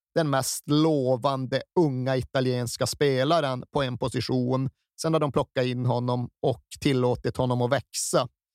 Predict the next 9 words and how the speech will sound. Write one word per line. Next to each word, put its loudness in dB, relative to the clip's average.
Han 2
var 4
bara 2
tjugo -2
när -2
han -2
kom -2
till -2
Sampdoria 0